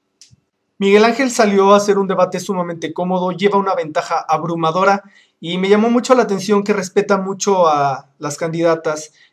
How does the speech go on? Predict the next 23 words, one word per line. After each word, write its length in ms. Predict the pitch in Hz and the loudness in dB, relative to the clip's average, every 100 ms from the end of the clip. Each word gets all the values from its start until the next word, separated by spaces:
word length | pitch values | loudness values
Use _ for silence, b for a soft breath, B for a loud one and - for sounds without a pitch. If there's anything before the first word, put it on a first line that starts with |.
| _ | _
Eh, 260 | 165 165 165 | -6 -6 -4
se 140 | 185 | -4
nota 280 | 190 196 208 | -4 0 -2
que 100 | 202 | -2
es 100 | 180 | -6
un 80 | 185 | -2
caballero, 500 | 170 151 151 160 151 | -2 -2 -2 -2 -2
licenciado. 680 | 139 139 135 139 135 127 - _ _ _ _ - - | -6 -10 -10 -6 -4 -6 -12 _ _ _ _ -20 -10
El 100 | 160 | -2
siguiente 340 | 196 226 302 | 2 2 4
candidato 440 | 240 202 202 196 | 2 4 4 4
del 140 | 190 175 | 0 0
cual 160 | 190 | -2
voy 100 | 185 | 0
a 60 | 180 | 0
hablar 260 | 170 175 175 B B _ | 2 2 0 B B _
es 380 | 196 240 226 - - | 4 4 4 -4 -4
la 140 | 190 | 0
licenciada 800 | 196 190 202 190 202 190 185 196 | 0 0 -2 -2 -2 0 0 -2
Beatriz 520 | 180 175 - 196 185 - | -2 -2 -2 -6 -6 -2
Paredes 400 | 180 170 175 170 | 0 0 -2 -2
Rangel, 500 | 160 160 185 165 b b b _ | -4 -2 -4 -4 b b b _
quien 760 | - 196 196 196 196 190 220 | -2 2 2 2 -4 -8 -12